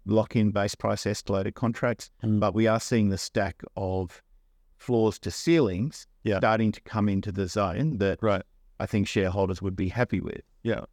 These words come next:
Speaker 2: And the si-, and the size of, I don't know who wants to answer this, I'm happy for you. The, the size of those contracts, 'cause obviously it's,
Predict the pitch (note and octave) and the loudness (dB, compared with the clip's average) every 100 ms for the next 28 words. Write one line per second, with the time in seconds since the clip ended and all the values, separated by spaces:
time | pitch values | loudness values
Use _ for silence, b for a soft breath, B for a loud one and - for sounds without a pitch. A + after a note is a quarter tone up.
0 | - C#3+ C3+ - C3+ C#3+ C3+ - C3 C3+ | -4 0 0 2 0 0 -2 0 0 0
1 | B2+ G#2+ G#2+ B2 A2+ G#2+ G#2+ G#2 A2+ G#2+ | 0 -2 0 2 2 2 0 0 -2 -2
2 | - A2 F#2+ G#2 - A2+ - - A#2 - | -2 -4 -4 -6 -6 -6 -8 -6 -6 -8
3 | _ _ - A#2+ - C#3+ C#3 C3+ A#2+ A#2 | _ _ -6 -4 2 4 4 2 2 2
4 | - B2+ G#2 G#2+ G#2+ A2+ - B2 A2+ B2+ | 0 0 -2 0 0 0 2 0 0 -4
5 | - | -8